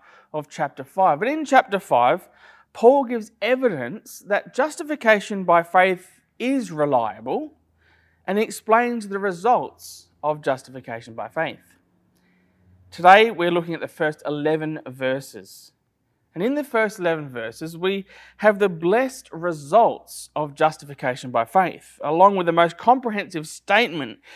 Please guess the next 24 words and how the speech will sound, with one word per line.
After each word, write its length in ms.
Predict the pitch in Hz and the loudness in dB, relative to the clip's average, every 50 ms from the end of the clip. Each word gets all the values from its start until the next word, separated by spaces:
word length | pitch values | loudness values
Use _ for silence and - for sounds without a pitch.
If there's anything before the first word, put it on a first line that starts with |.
| - - _ - | -20 -14 _ -4
in 240 | 202 220 220 220 214 | -2 0 0 0 0
the 80 | 202 | -2
Bible 560 | 180 165 156 175 180 196 208 208 190 180 165 - | -2 0 2 4 4 4 4 2 0 0 -2 -2
of 240 | 143 151 151 143 - | -4 -6 -6 -8 -14
pure 340 | - - 202 185 180 165 151 | -12 -6 -4 -2 0 0 2
love 640 | 151 151 156 170 185 196 202 214 220 226 220 214 - _ _ _ _ _ _ | 2 2 2 4 4 4 4 4 2 0 -4 -8 -16 _ _ _ _ _ _
and 220 | - 151 143 135 123 | -8 -8 -8 -8 -10
grace 720 | 135 135 135 139 165 185 185 160 151 160 165 - - - - | -10 -8 -2 2 4 4 6 4 2 0 -4 -6 -12 -14 -10
of 240 | - 135 135 139 147 | -8 -8 -8 -8 -6
God 400 | - 135 120 113 104 - 110 - - - _ _ _ _ _ _ _ _ _ _ _ _ _ _ _ _ _ _ _ _ _ - - | -4 -4 -4 -4 -4 -8 -16 -20 -20 -20 _ _ _ _ _ _ _ _ _ _ _ _ _ _ _ _ _ _ _ _ _ -14 -10
in 140 | 151 151 147 | -10 -8 -4
giving 460 | 139 170 170 170 170 165 165 160 156 _ _ _ _ _ _ - | -2 0 0 0 -2 -4 -4 -8 -10 _ _ _ _ _ _ -12
Christ 600 | - - 143 139 135 131 131 - - - - _ _ _ _ _ _ _ _ _ _ _ _ _ _ | -6 -2 0 0 0 -2 -4 -10 -20 -20 -20 _ _ _ _ _ _ _ _ _ _ _ _ _ _
to 180 | - - 135 123 | -16 -8 -4 -2
us 320 | 120 113 113 - - - - | -2 -2 -4 -8 -16 -20 -20
sinners. 800 | - - - - 143 123 113 98 101 147 - - - - - - _ _ _ _ _ _ _ _ _ _ _ _ _ _ _ _ _ _ _ _ _ _ _ _ _ _ _ _ _ _ _ _ _ _ _ _ | -20 -20 -14 -10 -10 -10 -10 -12 -16 -18 -20 -20 -20 -20 -20 -20 _ _ _ _ _ _ _ _ _ _ _ _ _ _ _ _ _ _ _ _ _ _ _ _ _ _ _ _ _ _ _ _ _ _ _ _
So 200 | - - 180 175 | -8 0 4 4
as 220 | 190 220 226 220 | 4 4 4 0
we 60 | 247 | -4
begin 440 | 220 220 202 175 170 151 151 147 143 | -6 -6 -6 -6 -6 -6 -6 -6 -8
exploring 600 | 143 - - - _ - 143 143 143 131 107 - - | -10 -12 -14 -14 _ -4 -4 -4 -4 -6 -10 -14 -18
this, 420 | 107 165 170 - - - - - _ _ _ _ _ _ _ _ _ _ _ - | -20 -20 -20 -20 -20 -20 -20 -20 _ _ _ _ _ _ _ _ _ _ _ -14
let's 220 | 139 - - - | -14 -12 -12 -14
pray. 340 | _ - - - - _ | _ -20 -20 -20 -20 _